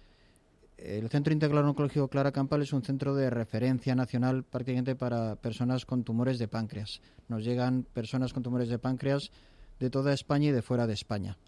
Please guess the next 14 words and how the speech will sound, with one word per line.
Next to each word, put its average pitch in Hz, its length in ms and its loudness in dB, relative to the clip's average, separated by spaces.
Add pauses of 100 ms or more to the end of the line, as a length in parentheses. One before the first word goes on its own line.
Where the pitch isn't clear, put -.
(580)
Nosotros 165 640 0
hacemos 143 420 0
mucho 147 480 0 (460)
lo 123 100 -2
que 123 100 -4
se 127 120 -2
llama 135 140 2
un 143 60 0
tratamiento 143 760 0 (160)
neoadyuvante, 123 1040 0 (120)
es 127 140 -4
decir, 113 380 -2 (580)
primero 135 640 0 (400)
se 117 580 -2